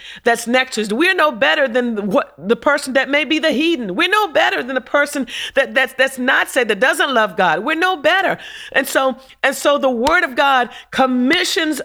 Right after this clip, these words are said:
us to pray for our leaders. And so even in the word of God, it talks about even those who are our enemies, that we are to pray for our enemies. It says, it goes even so far as to say that we are to bless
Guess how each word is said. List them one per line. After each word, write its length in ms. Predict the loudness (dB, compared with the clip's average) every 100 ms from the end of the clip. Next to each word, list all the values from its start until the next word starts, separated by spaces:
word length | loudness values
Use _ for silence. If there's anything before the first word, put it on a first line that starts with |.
| 0
us 720 | 2 4 2 -2 -10 -16 -18 _ _ _ _ -20 -6
to 160 | -4
pray 560 | -4 -4 0 2 2 0
for 320 | -2 -2 2
our 180 | 2 2
leaders. 420 | 0 0 -2 -6 -12 -14 -4
And 140 | -2
so 260 | 2 4 4 2
even 300 | 2 2 0
in 80 |
the 100 | 0
word 220 | 0 0 0
of 100 | 2
God, 200 | 2 0
it 100 | 0
talks 300 | 0 0 -2
about 400 | 2 2 0 -8 -20 -2
even 240 | -2 2
those 240 | 2 2 2
who 120 | 4
are 120 | 4
our 240 | 6 4 2 -2
enemies, 800 | 0 4 4 2 0 -2 -10 -20 -20 -20 -20 -2
that 160 | 0 2
we 160 | 2 2
are 180 | 0 0
to 180 | -4
pray 560 | -6 -2 2 2 2 0 0
for 180 | 0 2
our 240 | 2 2 0 0
enemies. 540 | 0 2 2 0 -2 -6 -6
It 100 | -4
says, 300 | -2 0 0 -2
it 140 | -2
goes 300 | 0 0 0 -2
even 220 | -2 0
so 160 | -2
far 220 | -2 0 2
as 220 | 0 -2
to 80 | -2
say 180 | -2 0
that 220 | 0 0
we 180 | -2 0
are 240 | 0 0
to 240 | -2 -6
bless 960 | -6 -2 0 2 2 2 -2 -8 -12